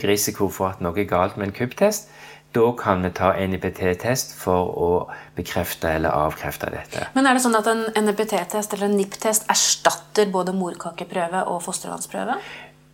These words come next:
Speaker 1: Hvis det gjelder å se etter trisomier, ja, så erstatter den. Men ennå er det andre ting som vi trenger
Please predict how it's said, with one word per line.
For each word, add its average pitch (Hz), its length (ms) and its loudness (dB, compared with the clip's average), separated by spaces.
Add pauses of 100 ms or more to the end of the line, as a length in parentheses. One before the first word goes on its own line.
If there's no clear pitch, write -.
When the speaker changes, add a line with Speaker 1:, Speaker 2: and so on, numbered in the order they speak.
Speaker 1:
Hvis 107 180 2
det 120 120 6
gjelder 113 560 6
å 107 140 6 (960)
se - 260 0 (240)
etter 90 320 -6
trisomier, 104 960 2 (120)
ja, 95 260 6 (140)
så 85 200 0
erstatter 80 480 -4
den. 71 240 -4 (880)
Men 101 120 0
ennå 110 540 4
er 101 240 4
det 98 80 4
andre 98 480 2
ting 98 340 -2
som 92 400 2
vi 92 160 0
trenger 90 680 0